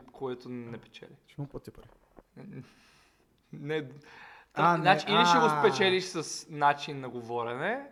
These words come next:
Speaker 2: Мгм.
Speaker 1: или,
Speaker 2: Което
Speaker 1: или
Speaker 2: мога.
Speaker 1: трябва да го спечелиш с пари.
Speaker 2: Аз мога и двете.
Speaker 1: Не знам.
Speaker 2: Добре,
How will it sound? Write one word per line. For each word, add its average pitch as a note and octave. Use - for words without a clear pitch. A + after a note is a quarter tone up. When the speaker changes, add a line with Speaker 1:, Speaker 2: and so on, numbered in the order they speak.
Speaker 2:
Мгм. A2
Speaker 1:
или, D3+
Speaker 2:
Което D#3
Speaker 1:
или C#3
Speaker 2:
мога. C3+
Speaker 1:
трябва D3
да -
го -
спечелиш C#3
с -
пари. A#2
Speaker 2:
Аз A#2+
мога C3
и F3
двете. E3
Speaker 1:
Не A#2
знам. G2+
Speaker 2:
Добре, C3+